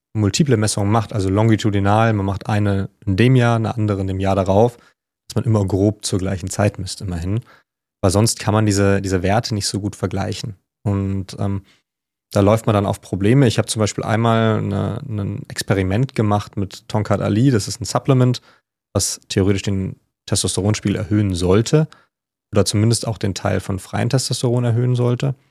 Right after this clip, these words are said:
Und das Interessante war, dass ich dann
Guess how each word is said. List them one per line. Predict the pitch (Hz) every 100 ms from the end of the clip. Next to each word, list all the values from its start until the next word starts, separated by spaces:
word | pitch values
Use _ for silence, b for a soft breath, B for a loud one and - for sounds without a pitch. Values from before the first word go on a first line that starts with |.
| _ _ _ _ _ _ _ _ _ _
Und | 107 104 101 104 98 -
das | 110
Interessante | 104 104 98 110 117 120
war, | 113 113
dass | 104 101
ich | -
dann | 101 104